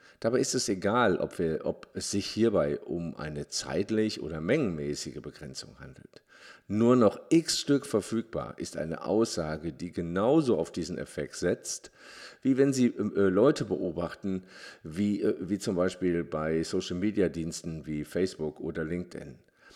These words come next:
Beide Dienste bieten, bieten eine Timeline, die so viele Informationen enthält, also dass, wenn man nicht regelmäßig schaut, Informationen nicht mehr sieht. Dieser Effekt heißt auch fomo oder beziehungsweise Fear of Missing Out. Cialdini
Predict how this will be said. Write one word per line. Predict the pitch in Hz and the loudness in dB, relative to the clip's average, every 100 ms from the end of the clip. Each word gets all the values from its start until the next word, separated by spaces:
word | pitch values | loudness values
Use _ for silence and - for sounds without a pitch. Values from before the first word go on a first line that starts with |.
| - - | -20 -4
Beide | - 160 214 | 4 6 6
Dienste | 156 123 120 - 143 165 156 | 2 2 2 0 0 0 -2
bieten, | 107 117 131 123 - 104 | -6 -6 -2 -4 -4 -2
bieten | 117 127 | -2 0
eine | 120 135 | -2 -2
Timeline, | 131 147 165 131 73 69 - - | -6 -2 0 -2 -4 -8 -12 -10
die | 98 | -8
so | 92 170 | 0 0
viele | 220 202 175 | 2 0 2
Informationen | 175 - 139 127 - 131 117 | 2 -2 -2 -2 2 2 0
enthält, | 87 82 85 80 104 107 - - 62 | -2 -6 -4 0 0 0 -2 -6 -6
also | 95 90 | -4 -6
dass, | 73 98 - | 0 0 4
wenn | 107 | 4
man | 120 110 | 6 4
nicht | 104 123 | 2 4
regelmäßig | 190 220 160 143 139 110 | 6 6 4 2 0 -2
schaut, | - 92 85 120 - | 0 2 2 0 -4
Informationen | - 110 113 98 90 90 85 | -8 -4 -2 -2 -2 -4 -4
nicht | 87 - | -6 -6
mehr | 98 | -10
sieht. | 85 73 - - _ _ _ _ _ _ - | -8 -12 -12 -20 _ _ _ _ _ _ 0
Dieser | 117 135 120 90 | 2 4 4 2
Effekt | 95 107 107 - | 2 0 0 -2
heißt | 101 - | -2 -2
auch | - | -8
fomo | - 107 120 113 113 | -2 0 4 4 2
oder | 107 90 85 | 2 -2 -4
beziehungsweise | 90 - 98 90 85 80 76 | -8 -4 -4 -2 -2 -4 -6
Fear | - 95 76 | -4 -2 -2
of | 76 | -4
Missing | 80 - 69 | -8 -8 -12
Out. | 64 65 - - _ _ | -14 -18 -20 -20 _ _
Cialdini | - 110 82 76 98 131 170 | 2 4 4 4 2 4 0